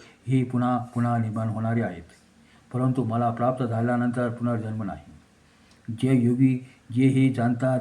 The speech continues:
की ब्रह्मा, ब्रह्माचा एक दिवस हा एक हजार महायुगा एवढा आणि तेवढ्याच काळाची ब्रह्म,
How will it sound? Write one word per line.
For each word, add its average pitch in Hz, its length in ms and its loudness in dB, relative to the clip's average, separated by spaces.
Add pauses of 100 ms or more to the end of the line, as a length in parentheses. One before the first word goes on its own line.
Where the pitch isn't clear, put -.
की 131 60 2
ब्रह्मा, 117 420 0
ब्रह्माचा 131 760 0
एक 131 260 6
दिवस 123 300 0 (200)
हा 120 240 -4
एक 127 340 0
हजार 113 320 -2
महायुगा 110 680 -2 (420)
एवढा 113 500 0
आणि 123 360 0
तेवढ्याच 131 440 -2
काळाची 120 400 -2
ब्रह्म, 117 280 -2